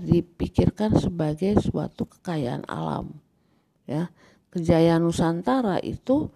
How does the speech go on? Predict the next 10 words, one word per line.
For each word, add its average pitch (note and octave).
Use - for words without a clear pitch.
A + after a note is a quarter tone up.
pada F3+
saat A3+
tidak D#3
ada D#3
kata D#3+
miskin, F3
ya. E3+
Saya -
dengar D#3+
dari D3